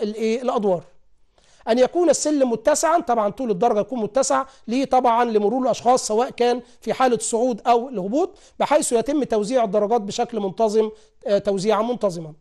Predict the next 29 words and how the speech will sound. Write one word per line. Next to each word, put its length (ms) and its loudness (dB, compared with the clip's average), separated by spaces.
تجنب 380 2
استعمال 460 2
الدرجات 500 2
المروحة 520 2
اللي 200 0
هي 80 2
بتكون 360 -2
فيها 460 2
دوران 520 4
أو 200 2
الناحية 1120 0
بتكون 320 -2
مشطورة 540 0
وناحية 300 0
بتكون 360 -4
صغيرة 460 4
من 120 -2
حيث 240 0
العرض 340 0
في 200 -4
البداية 360 4
وفي 140 -2
النهاية. 460 2
يفضل 460 2
إن 100 0
احنا 240 0
نست-، 260 -4
نت-، 400 -4
نتجنب 600 0